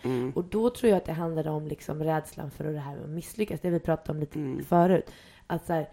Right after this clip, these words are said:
Speaker 2: man står och blottar liksom en dröm, man står och blottar sig vad man,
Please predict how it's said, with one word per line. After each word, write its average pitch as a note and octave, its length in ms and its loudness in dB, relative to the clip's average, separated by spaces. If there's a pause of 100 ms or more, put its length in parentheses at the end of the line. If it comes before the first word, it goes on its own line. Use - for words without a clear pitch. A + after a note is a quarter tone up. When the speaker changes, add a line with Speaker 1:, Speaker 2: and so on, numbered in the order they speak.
(180)
Speaker 2:
man F3 140 0
står F3 140 0
och F3 60 4
blottar E3 720 0
liksom D#3+ 360 -2
en D#3+ 160 0
dröm, G3+ 480 6
man F3 140 0
står E3+ 140 -2
och D#3+ 60 0
blottar F#3 760 -2
sig E3+ 200 0
vad E3 120 0
man, E3 140 0